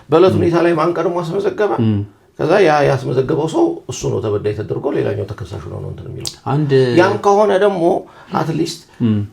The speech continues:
Speaker 1: የሁለቱንም ማስረጃ ማቅረብና መሰብሰብ ያስፈልግ ነበር።
Speaker 2: ም።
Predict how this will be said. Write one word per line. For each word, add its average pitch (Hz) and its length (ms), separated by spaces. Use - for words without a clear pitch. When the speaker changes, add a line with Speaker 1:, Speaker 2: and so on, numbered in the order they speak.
Speaker 1:
የሁለቱንም 175 520
ማስረጃ 117 440
ማቅረብና 113 480
መሰብሰብ 117 380
ያስፈልግ 113 420
ነበር። 92 220
Speaker 2:
ም። 117 160